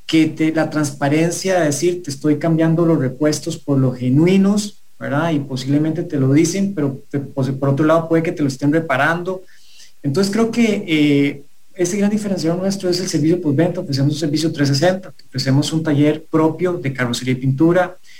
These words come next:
tenemos un servicio de plataforma, tenemos, eh, un servicio de ballet, que es en función a lo que te mencionaba, validando esas necesidades del cliente. Por ejemplo, si Nielsen me dice, "Alan,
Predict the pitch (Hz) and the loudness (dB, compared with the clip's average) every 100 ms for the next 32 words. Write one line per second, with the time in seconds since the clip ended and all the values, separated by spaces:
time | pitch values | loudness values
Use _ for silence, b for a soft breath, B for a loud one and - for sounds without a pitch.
0 | B B - - 139 143 156 165 160 139 | B B -12 0 2 2 2 -2 -2 0
1 | 147 160 165 156 139 123 117 - 165 170 | 0 0 0 0 -2 -4 -6 0 2 2
2 | 170 165 160 160 - - 143 135 143 156 | 2 0 -2 -8 -16 -8 -2 2 4 4
3 | 165 - - 151 139 135 131 131 151 143 | 0 -4 -2 2 2 2 0 -2 -2 -2
4 | 147 143 160 165 151 135 127 143 180 - | 0 0 2 2 2 2 2 2 2 -2
5 | - - - - - - - 143 139 143 | -14 -20 -20 -20 -20 -20 -8 -2 0 0
6 | 135 - - - - - - - - - | -4 -12 -18 -20 -20 -20 -20 -20 -20 -6
7 | 151 139 139 143 151 165 165 151 139 131 | -4 -2 -2 0 0 -2 -2 0 2 2
8 | 131 127 147 165 165 - 135 135 135 135 | 2 2 2 0 -6 -4 2 2 4 2
9 | 151 156 160 147 139 135 139 147 - 180 | 0 0 0 0 -2 2 2 2 0 2
10 | 196 196 131 120 160 170 131 120 143 135 | 2 2 -6 -2 0 0 -6 -6 0 4
11 | 143 160 160 185 180 180 185 180 139 180 | 4 4 0 -2 -4 -2 -2 0 2 2
12 | 185 135 | 2 -2